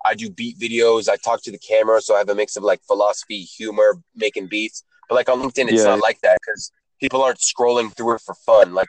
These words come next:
Speaker 1: they are on Instagram to pass their time. So I gotta just showcase my mixing abilities, showcase my beat making abilities, like,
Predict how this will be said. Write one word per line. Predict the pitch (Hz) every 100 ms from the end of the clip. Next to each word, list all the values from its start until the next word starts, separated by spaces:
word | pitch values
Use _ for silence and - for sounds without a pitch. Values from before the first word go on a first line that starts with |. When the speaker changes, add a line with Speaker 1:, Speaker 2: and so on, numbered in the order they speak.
| -
Speaker 1:
they |
are | 101 95
on | 95
Instagram | 98 - 95 90
to | -
pass | 101 95
their | 90
time. | - 104 87 _ _ _
So | - 107
I |
gotta | 107 117 107 95 - - -
just | 120 -
showcase | - 131 123 123 120 -
my | 113
mixing | 104 101 113 - 107 101
abilities, | 92 95 104 98 87 85
showcase | - 107 - 117 113
my | 101
beat | 101 107 104
making | 107 110 104
abilities, | 95 104 104 95 92 87
like, | 101 98